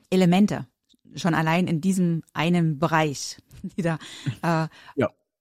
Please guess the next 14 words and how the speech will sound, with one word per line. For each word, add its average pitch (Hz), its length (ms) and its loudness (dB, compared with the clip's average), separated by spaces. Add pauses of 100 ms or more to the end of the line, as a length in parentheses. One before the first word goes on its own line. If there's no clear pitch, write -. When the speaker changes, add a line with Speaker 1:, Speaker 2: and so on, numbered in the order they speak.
(120)
Speaker 1:
auf 202 240 4
den 170 480 2
Besucher, 180 1040 2
äh, - 40 -2
auf 165 160 -6
die 175 100 -10
Besucherin 170 640 0
da 156 200 -4
zutreffen, 147 1300 -4
ne? 175 320 -4
Da 151 280 -6 (400)
bei 170 160 0
allem, 240 600 4
was 175 440 -2